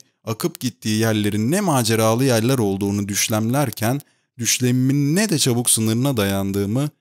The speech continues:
yine de kendimi görülmeyen bir uzaklığın seyrinde yitirinceye dek devam etmek, hep devam etmek zorunda olduğumu müthiş bir heyecanla anımsadım. Bak azizim, böylesine sınırlı ve böylesine mutluydu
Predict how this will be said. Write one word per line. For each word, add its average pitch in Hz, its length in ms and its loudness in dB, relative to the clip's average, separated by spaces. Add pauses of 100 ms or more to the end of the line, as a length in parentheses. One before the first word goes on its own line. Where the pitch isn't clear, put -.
(260)
yine 170 240 0
de 131 80 0
kendimi 120 440 0
görülmeyen 104 560 0
bir 110 140 -2
uzaklığın 110 540 -2
seyrinde 101 640 0 (320)
yitirinceye 110 720 0
dek 107 240 -4
devam 107 360 0
etmek, 117 400 -4 (360)
hep - 300 -8
devam 120 400 2
etmek 104 340 -4
zorunda 104 380 -2
olduğumu 101 640 -2 (220)
müthiş 110 460 -4
bir 104 100 0
heyecanla 98 800 -2 (220)
anımsadım. 95 640 -6 (680)
Bak 175 300 -6
azizim, 123 580 -2 (340)
böylesine 165 560 2
sınırlı 120 680 2
ve 135 180 0
böylesine 170 480 2
mutluydu 143 560 0